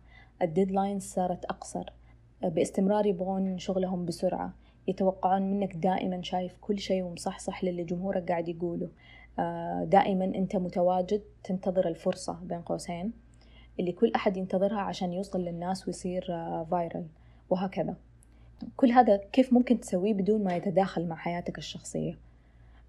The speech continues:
آه، خاصة أن العالم يركض أونلاين ولا يهدأ، وإذا بتكون حاضر في حديث الناس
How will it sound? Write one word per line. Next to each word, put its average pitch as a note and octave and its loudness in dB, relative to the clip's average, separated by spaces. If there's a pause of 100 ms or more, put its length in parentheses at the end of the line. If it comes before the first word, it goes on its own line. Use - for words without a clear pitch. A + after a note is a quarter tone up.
(120)
آه، F3 -4
خاصة A#3 2
أن F#3 2
العالم F3+ 4
يركض F3 -2
أونلاين D#3+ -6
ولا F#3+ 8
يهدأ، D#3+ -2 (180)
وإذا A3 6
بتكون F#3 -2
حاضر E3+ -2
في - -12
حديث F3 -6
الناس F3 -4